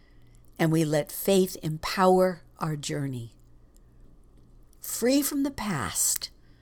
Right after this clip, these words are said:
we are renewed and refreshed as we walk in the light and love of God's radiance and purity.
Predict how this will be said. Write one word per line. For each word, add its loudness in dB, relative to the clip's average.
we 8
are 6
renewed 2
and -2
refreshed -2
as 6
we 4
walk 4
in 0
the -2
light 2
and 2
love 4
of -6
God's 0
radiance 0
and -6
purity. -6